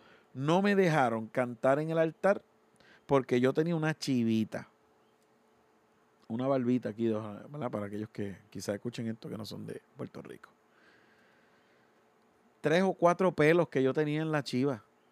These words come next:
que para ese tiempo era que me estaban saliendo, que eso era más pelusa que otra cosa. Y no me deja, literal me dijeron, "No, no puede cantar."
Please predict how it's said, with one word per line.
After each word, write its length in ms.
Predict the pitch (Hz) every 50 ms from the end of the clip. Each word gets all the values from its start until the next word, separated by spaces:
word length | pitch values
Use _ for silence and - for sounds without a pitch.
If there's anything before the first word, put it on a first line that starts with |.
| _ _ _ _ _ -
que 160 | - 135 131
para 140 | 127 139 131
ese 120 | - 160
tiempo 240 | 156 165 165 143 170
era 80 | 165 160
que 60 | 160
me 80 | 156 151
estaban 300 | - - 147 151 156 143
saliendo, 460 | - 165 143 127 123 127 143 151 139
que 80 | 123
eso 120 | 123 - 156
era 120 | 156 151
más 420 | 147 151 151 156 147 147 143 123 113 - - _ _ -
pelusa 500 | - 143 131 123 123 135 139 - 160 143
que 80 | 127 123
otra 220 | 127 139 143 135
cosa. 360 | 117 107 110 120 - 120 - - _ _ _ _ _ _ _ _ _ _ _ _ _ _ _ _ _ _ _ _ _ _ _ _ -
Y 160 | 170 165 160
no 260 | 156 160 170 190 214
me 160 | 208 220 214
deja, 240 | 185 175 151 143 - -
literal 480 | 165 156 - 127 - 120 113 113 127
me 100 | 165 180
dijeron, 240 | 170 151 147 135 139
"No, 120 | 147 175 190
no 100 | 175 160
puede 180 | 165 165 180
cantar." 320 | 175 180 165 151 - 156